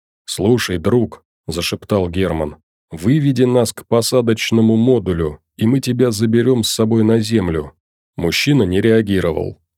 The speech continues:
Мертвая тишина сопровождалась тихим гулом с нижних уровней.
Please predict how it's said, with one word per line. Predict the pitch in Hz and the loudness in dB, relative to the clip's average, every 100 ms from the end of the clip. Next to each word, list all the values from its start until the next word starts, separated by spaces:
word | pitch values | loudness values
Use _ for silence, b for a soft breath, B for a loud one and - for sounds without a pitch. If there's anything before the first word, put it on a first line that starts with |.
| _ - | _ -2
Мертвая | 101 127 113 123 | 0 0 2 2
тишина | 120 123 - 120 135 | 2 0 0 2 2
сопровождалась | 127 113 110 110 110 98 123 127 113 - | 0 -2 0 2 0 0 0 2 0 -2
тихим | 131 123 123 110 | -2 -2 0 0
гулом | 98 120 123 117 107 | 0 0 2 2 0
с | - | 2
нижних | 113 110 107 110 - | 0 2 0 0 0
уровней. | 117 98 82 80 76 | 0 0 -2 -6 -8